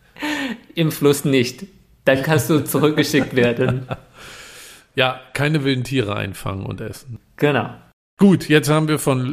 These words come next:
Speaker 2: leckeren, ähm, Zikaden gesprochen, von ekligen, äh, Goldlaufkäfer. Die dritte Erinnerung mit dem Sommer auf dem Dorf ist?
Speaker 1: Dach.
Speaker 2: So, Dach.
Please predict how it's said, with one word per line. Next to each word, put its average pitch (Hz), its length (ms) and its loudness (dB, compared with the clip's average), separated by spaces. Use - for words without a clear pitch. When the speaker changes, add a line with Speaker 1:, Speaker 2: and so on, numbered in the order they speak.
Speaker 2:
leckeren, 139 800 0
ähm, 113 560 -4
Zikaden 170 460 0
gesprochen, 165 560 -2
von 131 160 -4
ekligen, 123 680 -4
äh, 117 520 -2
Goldlaufkäfer. 165 1120 0
Die 123 80 0
dritte 175 300 2
Erinnerung 165 440 2
mit 160 160 0
dem 156 140 0
Sommer 151 320 0
auf 143 180 -4
dem 143 220 -6
Dorf 147 320 -4
ist? - 420 -10
Speaker 1:
Dach. 120 340 -2
Speaker 2:
So, 139 260 6
Dach. - 440 -2